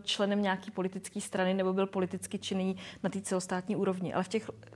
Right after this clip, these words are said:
v těch okresech tomu tak dochází často. Ale to ne-, nemusí nutně znamenat, že ty novináři nejsou etičtí nebo tu práci dělají špatně,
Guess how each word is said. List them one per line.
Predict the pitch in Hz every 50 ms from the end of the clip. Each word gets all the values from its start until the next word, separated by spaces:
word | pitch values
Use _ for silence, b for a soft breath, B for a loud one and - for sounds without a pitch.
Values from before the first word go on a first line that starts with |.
| - -
v | - -
těch | - - 233 -
okresech | - 226 - 214 226 - 240 - -
tomu | - - - 240 233
tak | 233 - 254 240 233
dochází | 226 214 254 247 - 285 294 302 294 262 208 175 156 -
často. | - - 156 - - - - 160 - B B B B B B B B B B
Ale | 208 214 208 214
to | 214 - 262
ne-, | 247 247 247 247 254 247 247
nemusí | 240 247 247 254 247 - 285
nutně | 247 247 254 - 269
znamenat, | 254 254 247 240 240 240 247 233 226
že | 220 247
ty | 240 - 240
novináři | 247 240 240 240 233 240 233 247
nejsou | 247 240 240 233 240 240 233 - - 262 247 -
etičtí | - - 233 226 - - - 254
nebo | 240 233 226 233
tu | 240 - 254
práci | - - 233 220 226 226 233
dělají | 220 240 233 247
špatně, | 247 - - 208 - - 190 202 262 311